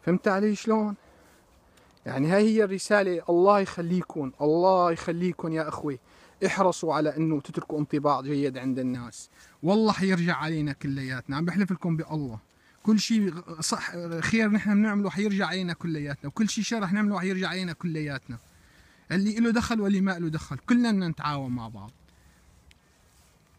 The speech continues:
هذا هو النداء الذي أحببت أن أرسله، فأرجو منكم أن تسامحونني، وأسأل الله سبحانه وتعالى أن يجعلنا خير خلف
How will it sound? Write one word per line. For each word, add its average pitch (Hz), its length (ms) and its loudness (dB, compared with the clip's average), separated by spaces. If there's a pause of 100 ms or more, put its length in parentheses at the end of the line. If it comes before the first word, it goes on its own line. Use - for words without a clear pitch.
(160)
هذا 185 280 4
هو 175 180 2
النداء 165 480 0 (2250)
الذي 170 360 0
أحببت 170 320 -8
أن 170 100 -4
أرسله، 190 600 0 (800)
فأرجو 180 360 0
منكم 185 580 0
أن 170 100 0
تسامحونني، 202 880 -2 (880)
وأسأل 196 280 -8
الله 180 280 0
سبحانه 175 500 -2
وتعالى 180 680 -4 (100)
أن 165 140 -4
يجعلنا 175 600 -4 (560)
خير 175 580 -2 (1900)
خلف 190 460 0